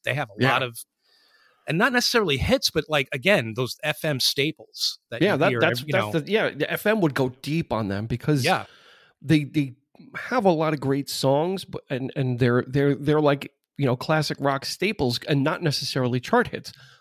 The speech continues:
Speaker 2: Kinda like we
Speaker 1: Mm-hmm.
Speaker 2: talked about Led Zeppelin.
Speaker 1: Yeah.
Speaker 2: Led Zeppelin didn't have any really chart hits per se,
Speaker 1: Mm-hmm.
Speaker 2: but everybody knows their, their songs. And with Steely Dan, they're, they're one of those. It's like Ricky, you know,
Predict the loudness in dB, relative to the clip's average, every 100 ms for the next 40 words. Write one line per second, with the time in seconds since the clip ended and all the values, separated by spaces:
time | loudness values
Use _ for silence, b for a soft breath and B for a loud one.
0 | B -2 2 4 4 2 2 0 0 -2
1 | 0 -2 0 0 0 -6 -8 _ b b
2 | -2 0 2 2 4 6 4 4 2 0
3 | 0 -2 -6 -6 -6 -6 -10 -4 0 0
4 | -2 -6 -6 -6 -14 -8 -6 -2 0 0
5 | -2 -8 B B -8 -2 -2 -2 -2 0
6 | 2 2 4 6 6 6 6 2 -4 _
7 | _ -2 -2 -2 -8 -6 -4 0 0 -2
8 | -8 -16 b b b b b 0 2 2
9 | 0 -16 _ _ _ _ 0 0 0 2
10 | 2 4 4 6 4 4 2 2 4 4
11 | 2 0 -4 -10 -12 -10 -8 -8 -4 -6
12 | -4 -8 -8 -8 -8 -6 -10